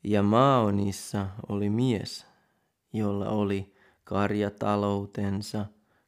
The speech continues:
Karmelissa, ja se mies oli hyvin rikas. Hänellä oli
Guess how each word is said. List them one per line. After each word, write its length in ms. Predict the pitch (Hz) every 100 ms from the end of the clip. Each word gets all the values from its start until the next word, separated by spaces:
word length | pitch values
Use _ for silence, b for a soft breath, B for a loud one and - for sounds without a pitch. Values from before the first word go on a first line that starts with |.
| b
Karmelissa, 960 | 123 123 123 - - - - - - 104 b b b
ja 80 | -
se 140 | 104
mies 540 | 95 113 120 98 - - -
oli 260 | 101 107
hyvin 460 | 107 104 101 104 107
rikas. 580 | 110 113 - - - - b b b b b
Hänellä 380 | - 107 107 107
oli 340 | 110 107 104